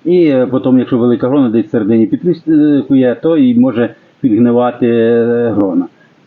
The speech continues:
Так що я вирізаю, прорізаю, оставляю невеличкі такі, по, до кілограма, щоб були гронки. Ну, а деяка там трошки більше кілограма,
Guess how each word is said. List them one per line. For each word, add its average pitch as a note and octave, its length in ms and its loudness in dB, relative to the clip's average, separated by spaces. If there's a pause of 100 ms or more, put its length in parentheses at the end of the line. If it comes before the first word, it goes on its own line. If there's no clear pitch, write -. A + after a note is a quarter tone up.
(160)
Так C3+ 160 -4
що C#3 100 -2
я B2+ 260 0
вирізаю, B2+ 680 0
прорізаю, B2 680 0
оставляю B2 440 -2
невеличкі B2+ 580 0
такі, A#2+ 380 -2 (280)
по, B2 340 0
до A#2+ 200 -2
кілограма, G#2 600 -2
щоб G#2 140 -4
були G2+ 240 0
гронки. F#2+ 400 -4 (240)
Ну, - 80 -4
а C#3 100 0
деяка B2+ 360 -2
там A2 200 -4
трошки B2 300 -2
більше F3 300 -2
кілограма, C#3+ 600 -2